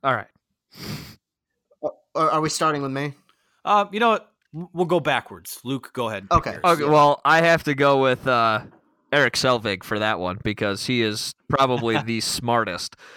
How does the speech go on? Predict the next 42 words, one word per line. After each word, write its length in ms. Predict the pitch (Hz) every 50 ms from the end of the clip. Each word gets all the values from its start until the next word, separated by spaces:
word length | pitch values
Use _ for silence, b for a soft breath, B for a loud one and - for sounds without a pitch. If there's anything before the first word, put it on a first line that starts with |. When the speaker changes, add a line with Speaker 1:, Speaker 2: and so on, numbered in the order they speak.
| B B B B
Speaker 1:
uh, 220 | - 104 107 107 98 -
in 140 | 113 113
there. 180 | 104 101 92 92
I, 240 | 92 117 123 117 127
I 40 | 131
was 200 | 131 123 - -
thinking 420 | - 196 208 202 - 208 202 190
Nick 200 | 190 190 180 -
Fury, 380 | - 185 185 180 180 185 180 165
but 180 | 143 147 139
I'm 280 | 135 131 127 131 127 127
definitely 420 | 123 147 151 151 - 156 147 143 127
going 380 | 139 135 131 131 131 127 135 B B B B B B B
Eric 200 | 147 147 139 127
Selvig 440 | - - 135 131 131 123 131 131 120
because 340 | 117 127 120 - 127 120 -
he'll 140 | - 175 190
come 260 | - - 190 165 147
up 200 | 147 156 160 -
with, 200 | 156 143 127 -
like, 400 | 139 135 131 131 123 113 - - B B B B B
some 280 | B - - 180 175 160
algorithm 580 | 147 147 147 135 135 139 143 143 131 135 131
or 120 | 131 120 113
theorem, 720 | - - 143 147 143 139 139 135 135 135 131 135 131 135 -
uh, 220 | - 117 117 113 110
of 100 | 113 117
where 240 | 123 127 147 151 147
guys 280 | 143 151 147 147 135 131
need 180 | 143 139 135
to 60 | 131
be, 320 | 123 107 127 123 127 127 127
the 160 | 117 117 120
exact 400 | 120 117 - - 151 143 139 -
arc 220 | 139 135 131 -
you 60 | 135 127
need 100 | 127 123
to 80 | 117
put 180 | - - 127 123
on 200 | 120 113 113 110
shots 460 | - - - 120 117 117 113 - -
to, 400 | - 127 117 110 110 110 110 110